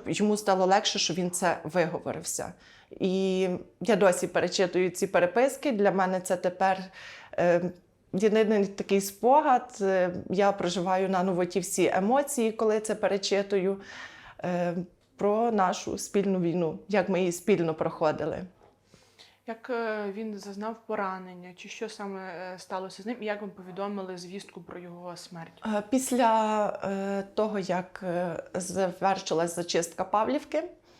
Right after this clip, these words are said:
Speaker 1: їх перекинули н-, зразу на Бахмутський напрямок. Е, ми вже почали говорити так про Бахмут десь з, е, жовтня місяця. А Айдар стояв на цих позиціях, які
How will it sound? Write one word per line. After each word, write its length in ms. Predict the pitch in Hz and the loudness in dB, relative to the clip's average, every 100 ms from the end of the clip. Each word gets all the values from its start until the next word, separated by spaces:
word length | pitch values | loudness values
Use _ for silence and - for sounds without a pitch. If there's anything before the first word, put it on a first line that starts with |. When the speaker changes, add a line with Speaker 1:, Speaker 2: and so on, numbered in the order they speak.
| - - - 214 | -20 -18 -6 0
Speaker 1:
їх 240 | 226 - | 0 2
перекинули 540 | 190 202 214 202 185 | 2 2 2 2 2
н-, 160 | 185 185 | 0 -2
зразу 380 | 170 185 175 156 | -2 2 2 2
на 120 | 127 | -2
Бахмутський 540 | 156 180 - 165 - 170 | 2 0 0 -6 -4 -2
напрямок. 600 | 170 160 - 156 147 - - - - - - | -2 -2 -4 -8 -8 -12 -16 -14 -12 -12 -2
Е, 320 | 185 175 185 180 - - | 0 2 0 -2 -6 -4
ми 260 | 208 226 226 - | 0 2 0 -6
вже 480 | - 175 180 208 196 196 | -8 -2 2 4 4 2
почали 400 | 185 202 196 196 | -2 2 4 4
говорити 600 | 180 170 180 202 196 190 | 0 2 4 4 2 0
так 320 | 180 190 185 | 2 2 2
про 140 | 185 175 | 0 2
Бахмут 540 | 190 226 262 226 196 | 4 4 4 0 0
десь 380 | 202 196 - - 170 | 2 2 0 -4 -2
з, 480 | 156 185 202 208 - - | 0 2 4 2 -2 -4
е, 420 | 185 180 175 170 | -2 0 2 0
жовтня 460 | 165 196 208 208 202 | 2 4 2 2 2
місяця. 720 | 196 175 170 190 - 71 - - - - - - | 4 2 0 -4 -2 -4 -4 -10 -16 -14 -14 -4
А 380 | - 196 185 175 - | 0 2 4 2 2
Айдар 560 | 190 180 247 320 370 | 2 4 4 4 2
стояв 520 | - - 226 214 196 | -4 0 4 4 4
на 100 | 202 | 0
цих 440 | 202 214 196 196 - | 0 2 2 2 -2
позиціях, 500 | 185 247 320 262 226 | 2 2 2 2 2
які 340 | - 208 - | 2 -2 -4